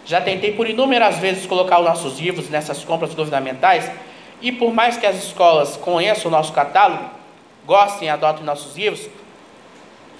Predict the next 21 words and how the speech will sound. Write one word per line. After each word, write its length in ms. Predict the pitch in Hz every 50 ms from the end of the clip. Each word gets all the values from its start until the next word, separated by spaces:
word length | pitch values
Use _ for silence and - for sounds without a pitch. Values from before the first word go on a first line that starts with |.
| - - - - - -
fora 220 | 185 185 185 170
desses 280 | - 170 - - 151 -
programas, 640 | - 131 131 139 175 226 233 - - - - - - - - - - - - - - - - - - - - -
as 180 | - 175 175 175
compras 300 | - 214 220 233 233 233
nunca 220 | 277 302 294 247
saem. 340 | 247 - - 156 139 127 123 127 - - - - - - - - -
Na 140 | - 175 180
verdade, 400 | 175 175 160 - 202 180 175 -
saem 160 | - 180 185
para 140 | 185 196 185
as 80 | 165 165
mesmas 280 | 185 202 233 247 240 208
editoras 340 | 190 190 190 190 185 180
de 80 | 185 180
sempre. 340 | - - 156 131 123 123 - - - - - - - - - - - - -
Acredito 440 | - 156 156 180 180 175 185 214 214
nas 160 | 208 202 196
respostas 800 | 202 170 160 160 - - 175 180 175 180 175 156 139 - - - - - -
das 160 | - 151 143 147
editoras, 520 | 165 160 175 165 - 175 156 127 120 -